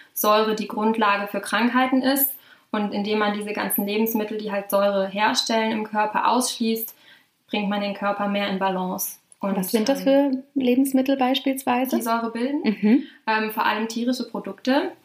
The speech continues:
Speaker 1: ähm, Milch und, und Fleisch auf jeden Fall. Dann Stress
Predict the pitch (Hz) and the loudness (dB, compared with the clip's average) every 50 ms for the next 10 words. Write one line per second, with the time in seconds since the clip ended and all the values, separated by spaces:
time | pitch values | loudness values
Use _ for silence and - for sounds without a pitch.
0 | _ _ _ _ _ _ _ _ _ - 220 214 214 214 208 202 202 - 220 208 | _ _ _ _ _ _ _ _ _ 0 0 2 2 2 2 0 0 0 0 0
1 | 208 208 214 226 233 - - 247 226 208 202 202 202 196 - - 220 196 196 196 | 2 2 2 2 0 0 -4 -4 -4 -2 -2 -2 -2 -4 -4 -4 -4 -4 -4 -4
2 | - - 202 196 196 202 220 240 233 - 220 208 - 220 214 208 208 208 - - | -4 -4 -2 0 0 2 2 2 2 0 0 0 -2 -4 -2 -2 -4 -4 -2 -2
3 | 208 202 202 208 226 247 254 254 247 - 220 247 208 208 208 208 - - - - | 0 0 2 4 4 4 4 2 2 2 0 0 0 -2 -2 -4 -6 -8 -6 -4
4 | - - - - 214 220 214 - - | -4 -2 -2 0 -2 -2 -2 -4 -6